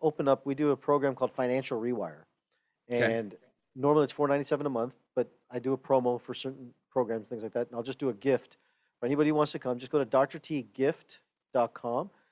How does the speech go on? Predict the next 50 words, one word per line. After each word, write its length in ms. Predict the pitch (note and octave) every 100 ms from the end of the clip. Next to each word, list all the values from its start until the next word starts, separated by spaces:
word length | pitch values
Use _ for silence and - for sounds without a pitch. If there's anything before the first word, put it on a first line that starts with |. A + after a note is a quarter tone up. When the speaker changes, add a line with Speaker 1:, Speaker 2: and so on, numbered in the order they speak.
| _ _
Speaker 1:
and 100 | B2
it'll 140 | C3 B2+
give 140 | C3+
them 120 | B2
two 180 | - F3
months 240 | C#3+ C3+
of 40 | B2+
that 140 | G#2+
program. 300 | - A2+ G#2+
Just 180 | A#2 - _ _ _
my 140 | C3+ C3
gift 240 | C3 B2
to 80 | A#2
you 100 | A#2
guys. 280 | G2 E2 -
And 80 | G#2
then 60 |
you 60 | G3+
Speaker 2:
Wow. 200 | G3 A2
Speaker 1:
guys 120 | -
Speaker 2:
What, 200 | B2 C#3+
what 120 | E3+
was 120 | F#3+
that 120 | G3+ F3
domain? 360 | F#3 G#3 C4+ - _ _ _ _ -
Speaker 1:
It's 160 | C#3+
D 120 | - D3+
R 100 | D#3
T 540 | F3+ D#3+ - E3 B2+
gift 440 | - C#3 - - -
dot 200 | A#2+ G#2
com. 220 | - F#2+ - _ _ _ _ _ _ _ _ _ _ _ _ _ _ _ _ _ _ _ _
Speaker 2:
Cool. 360 | F#3+ G#3 - - _ _ _ _
Uh, 140 | C3 C#3
Speaker 1:
And 80 | D3
Speaker 2:
we'll 120 | F#3
grab 200 | E3 D#3+
Speaker 1:
so 40 | C#3+
Speaker 2:
that 140 | D3+
link, 200 | D3+ B2+
obviously, 340 | C#3 B2+ -
and 100 | A2+
put 140 | - B2
it 100 | G#2+
in 140 | A2+
the, 180 | G#2+ G#2+
uh, 160 | G2 F2+ -
Speaker 1:
Yeah, 280 | E3+ D3 A2
the, 320 | B2 C3 C3+
the, 160 | C3